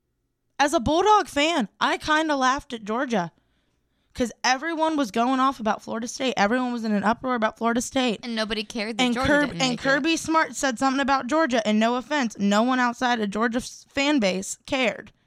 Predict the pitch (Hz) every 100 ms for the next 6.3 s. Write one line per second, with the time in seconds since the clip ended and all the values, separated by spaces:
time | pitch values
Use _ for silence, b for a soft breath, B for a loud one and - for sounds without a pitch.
0 | _ - - 127 - - 262 262 262 277
1 | 320 269 214 185 185 185 180 185 180 180
2 | 185 185 175 170 170 - 175 170 165 -
3 | 180 - - _ _ _ _ _ _ _
4 | _ _ _ _ _ _ _ _ _ _
5 | _ b - 190 285 311 - - 320 294
6 | 220 190 180